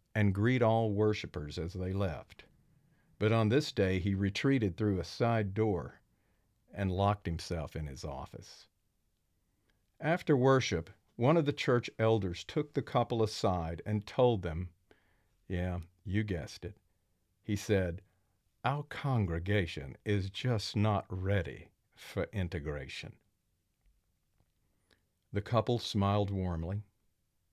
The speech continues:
said, "God bless you," and then they left. And they would never come back. Or wouldn't they? Looking back across six decades,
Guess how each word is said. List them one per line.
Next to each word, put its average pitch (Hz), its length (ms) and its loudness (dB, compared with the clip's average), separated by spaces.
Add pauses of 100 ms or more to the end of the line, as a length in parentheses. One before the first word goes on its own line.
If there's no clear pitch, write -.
(200)
said, 95 340 2
"God 104 300 2
bless 92 340 -2
you," 78 220 -10 (1040)
and 104 160 -2
then 92 160 0
they 101 120 4
left. 110 580 2 (1600)
And 107 180 0
they 107 80 4
would 98 160 2
never 98 240 0
come 87 260 -2
back. 87 460 -6 (1900)
Or 117 160 2
wouldn't 110 380 2
they? - 260 -18 (1400)
Looking 175 380 2
back 117 360 4
across 107 420 0
six - 360 -4
decades, 90 840 -4